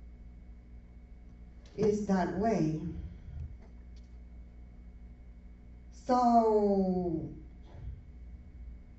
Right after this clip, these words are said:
busy judging and criticizing. Some people even, even, even notice that, "Oh,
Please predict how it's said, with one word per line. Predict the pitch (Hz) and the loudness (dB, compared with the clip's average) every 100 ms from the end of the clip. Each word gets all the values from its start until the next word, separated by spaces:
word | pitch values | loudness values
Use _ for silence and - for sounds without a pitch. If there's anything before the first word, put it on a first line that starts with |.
| - 196 | -10 0
busy | 233 233 196 180 | 6 6 6 4
judging | 196 220 220 220 214 | 4 4 4 4 4
and | 214 214 | 4 4
criticizing. | 214 208 196 - 233 214 214 214 208 190 196 196 202 - - - - - | 4 4 2 2 0 4 4 4 4 4 4 2 0 -4 -10 -14 -14 -2
Some | 415 427 | 2 6
people | 415 359 381 427 359 | 6 6 6 4 4
even, | 349 349 302 320 427 - - - 277 | 6 6 6 6 4 0 -6 -10 -2
even, | 294 302 302 285 - | 2 2 2 0 0
even | 269 262 254 240 208 - - - - - - - - | 0 2 2 0 0 -4 -8 -8 -10 -14 -16 -18 0
notice | 240 262 277 285 285 - | 4 4 4 2 0 2
that, | 240 233 - 320 | 2 2 -2 -2
"Oh, | 403 415 - | 0 0 -2